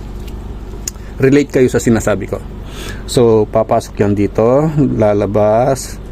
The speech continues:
lalabas at babalik sa ating kompre-, compressor. Ito yung accumulator natin. Yan, unang bagsak niyan, din pupunta yan dito sa ating, ah, ro-, rotoclock. Ang pangit ng drawing ko. And then,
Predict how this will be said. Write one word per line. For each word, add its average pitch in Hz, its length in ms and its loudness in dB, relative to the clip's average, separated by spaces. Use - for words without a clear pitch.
lalabas 113 560 2
at 123 40 -2
babalik 110 360 2
sa - 160 -2
ating - 160 -6
kompre-, 104 400 0
compressor. 107 560 0
Ito 117 160 2
yung 107 80 -2
accumulator 107 640 2
natin. 127 560 2
Yan, 123 160 4
unang 120 240 6
bagsak 117 320 -2
niyan, 123 240 4
din 123 80 4
pupunta 117 400 4
yan 113 160 4
dito 113 160 0
sa 110 240 0
ating, 117 400 2
ah, 110 400 2
ro-, 113 800 4
rotoclock. 120 560 -2
Ang 107 80 0
pangit 107 400 -4
ng 104 80 2
drawing 104 320 2
ko. 120 240 2
And 120 240 4
then, 143 960 4